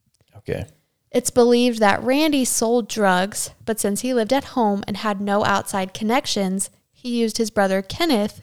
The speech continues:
Speaker 2: who worked around a lot of people, to help sell them.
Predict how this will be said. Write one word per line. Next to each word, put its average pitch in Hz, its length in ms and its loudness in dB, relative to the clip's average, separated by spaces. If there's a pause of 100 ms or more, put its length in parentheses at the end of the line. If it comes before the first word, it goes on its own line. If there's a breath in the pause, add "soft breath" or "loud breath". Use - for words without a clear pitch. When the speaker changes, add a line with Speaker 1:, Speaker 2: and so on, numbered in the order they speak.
Speaker 2:
who 233 80 -6
worked 202 320 -2
around 190 240 0
a 196 80 -2
lot 240 260 4
of 294 100 -2
people, 190 340 -4
to 190 80 -4
help 180 240 -4
sell 202 220 0
them. 220 280 -6